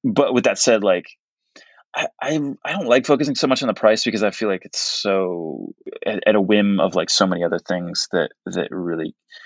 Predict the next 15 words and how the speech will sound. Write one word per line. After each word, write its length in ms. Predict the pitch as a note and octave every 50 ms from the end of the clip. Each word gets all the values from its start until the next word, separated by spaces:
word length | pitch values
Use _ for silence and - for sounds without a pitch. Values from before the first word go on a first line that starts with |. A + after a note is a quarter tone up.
| - - - - B2+
I 40 |
don't 180 | C3 C#3+ A#2 -
feel 80 | - D3
like 140 | C3 A#2+ -
it's 80 | F2+
an 100 | G#2+ A2
accurate 320 | - G2+ G2+ - - G2+ D#2
representation 720 | G2 F#2+ - F2+ F2+ F2 - F2+ E2 D2+ - - F2+ E2
of, 120 | E2 E2 -
like, 260 | - D2 C#2+ - -
where 140 | - E2+ E2
the 80 | E2
technology 600 | - - E2+ - - D#2+ D#2 D#2+ E2 D#2 D2 B1
is. 320 | B1 D#2 D#2+ D2+ - - - _ _ _ _ _ _ _ _ -
And, 360 | G2 F#2+ F#2+ F#2+ F#2+ F#2+ F2+